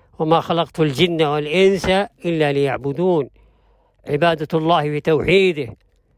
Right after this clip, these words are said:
في التزام أمره وترك نهيه،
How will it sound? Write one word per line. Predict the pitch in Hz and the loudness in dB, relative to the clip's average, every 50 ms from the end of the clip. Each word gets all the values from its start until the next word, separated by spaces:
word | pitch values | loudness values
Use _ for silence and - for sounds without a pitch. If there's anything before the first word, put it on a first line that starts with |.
| _ _ _ _ _ _ _ _ | _ _ _ _ _ _ _ _
في | - - 165 | -4 0 0
التزام | 156 143 - 170 160 135 147 185 190 190 190 180 175 | 0 0 2 2 2 4 4 4 4 2 2 0 -4
أمره | 170 156 151 180 196 196 190 185 180 180 170 160 175 185 185 190 190 196 - 226 | -6 -6 -4 -4 -2 -2 -2 -2 -2 -2 -2 -2 -2 -2 0 0 -2 -2 -4 -6
وترك | 196 170 160 - - 170 - - 160 | -10 -10 -8 -8 -10 -10 -10 -10 -10
نهيه، | 156 156 190 185 156 156 170 170 160 151 170 180 175 165 147 139 | -8 -6 -6 -6 -4 -4 -4 -4 -4 -4 -2 -2 -2 -4 -6 -8